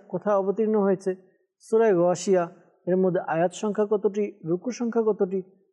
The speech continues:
সূরা গাশিয়া এর নামকরণের কারণ কি, সূরা গাশিয়ার সম্পর্কে আমরা একটি, আহ, হাদিসে মুবারাকা শ্রবণ করব এবং সূরা গাশিয়ার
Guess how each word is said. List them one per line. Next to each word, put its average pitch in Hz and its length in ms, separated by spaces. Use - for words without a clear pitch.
সূরা 262 340
গাশিয়া 156 560
এর 196 340
নামকরণের 226 800
কারণ 240 300
কি, 220 240
সূরা 262 380
গাশিয়ার 180 680
সম্পর্কে 196 480
আমরা 175 200
একটি, 156 480
আহ, 151 160
হাদিসে 170 460
মুবারাকা 175 560
শ্রবণ 233 380
করব 233 260
এবং 247 400
সূরা 240 220
গাশিয়ার 170 540